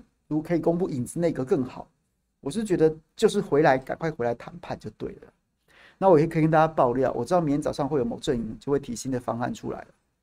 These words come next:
那也许就会进入一个新的状态。对，就是，就这样。民主初选会有跟立委，会有立委跟议员一起吗？民主初选，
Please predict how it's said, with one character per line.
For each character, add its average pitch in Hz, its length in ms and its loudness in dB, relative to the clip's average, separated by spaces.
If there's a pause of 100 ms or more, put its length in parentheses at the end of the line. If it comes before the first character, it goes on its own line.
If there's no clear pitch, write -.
(280)
那 135 360 -2
也 151 120 0
许 147 120 -6
就 135 80 0
会 151 80 4
进 147 200 -2
入 139 80 -2
一 135 40 -2
个 135 60 0
新 135 220 -4
的 127 40 -2
状 117 220 -6
态。 - 180 -10 (720)
对， - 160 -14 (220)
就 - 100 -20
是， - 160 -18 (140)
就 120 140 -8
这 - 100 -8
样。 - 100 -10 (4000)
民 220 120 6
主 202 140 2
初 185 100 -2
选 190 140 6
会 208 80 8
有 160 80 10
跟 175 180 4
立 202 140 2
委， 131 240 2 (180)
会 226 140 10
有 147 120 8
立 190 180 2
委 135 160 4
跟 160 280 2
议 190 100 -2
员 139 140 0
一 160 60 -2
起 - 320 -12
吗？ 151 240 -16 (400)
民 170 180 -2
主 139 140 -6
初 147 180 -8
选， - 160 -12